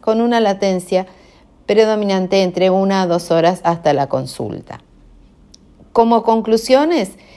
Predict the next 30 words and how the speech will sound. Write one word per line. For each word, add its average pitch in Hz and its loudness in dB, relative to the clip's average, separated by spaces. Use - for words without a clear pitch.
vemos 220 2
que 180 2
durante 196 0
el 202 -4
dos 220 0
mil 285 0
diecinueve 233 0
recibimos 214 -2
un 226 -2
paciente 220 0
cada 175 2
cuarenta 170 0
y 170 2
cinco 180 -2
días. 143 -4
En 202 0
el 202 2
aspo, 247 0
uno 226 2
cada 180 2
quince. 156 -8
dispo, 226 0
uno 202 2
cada 156 2
diez. 190 -2
Al 196 4
inicio 233 0
de - -2
las 151 -14
clases, 196 0